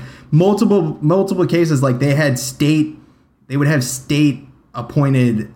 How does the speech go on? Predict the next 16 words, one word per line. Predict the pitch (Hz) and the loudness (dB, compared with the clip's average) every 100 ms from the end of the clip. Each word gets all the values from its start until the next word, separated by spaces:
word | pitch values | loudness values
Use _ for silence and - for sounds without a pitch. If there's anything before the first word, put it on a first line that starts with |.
| - | -12
uh, | 117 107 101 90 127 | -8 -8 -8 -8 -2
inspectors | 120 - 151 147 123 | -2 0 -2 0 -2
come | - 135 | 2 2
into | 135 | 2
this | 123 117 | 2 0
asylum, | 120 117 120 123 113 | -2 -4 -2 0 0
and | 107 113 | -4 -4
they | |
were | 117 | -4
like, | 117 107 131 | -4 -2 -2
"This | 127 | 0
place | 139 135 127 | 0 0 0
is | 120 | -2
disgusting. | - 120 135 123 - 107 101 | 0 -4 -2 -4 -4 -6 -8
It's | 107 104 - - - - | -8 -8 -10 -18 -12 -4
dirty." | 139 151 151 147 151 | 0 2 4 2 2